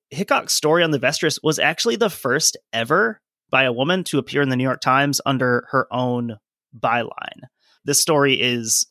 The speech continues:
noteworthy in several different fields, um, obviously from the maritime field, but also in the field of journalism. Hickok was a trailblazer in terms of, like, the kind of stories that women were, you know, quote unquote,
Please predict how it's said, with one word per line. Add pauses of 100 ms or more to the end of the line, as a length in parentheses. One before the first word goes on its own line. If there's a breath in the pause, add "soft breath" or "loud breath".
noteworthy
in (440)
several
different
fields, (100)
um,
obviously
from
the
maritime
field,
but
also
in
the
field
of
journalism. (840)
Hickok
was
a
trailblazer
in
terms
of,
like,
the
kind
of
stories
that
women
were, (420)
you
know,
quote
unquote,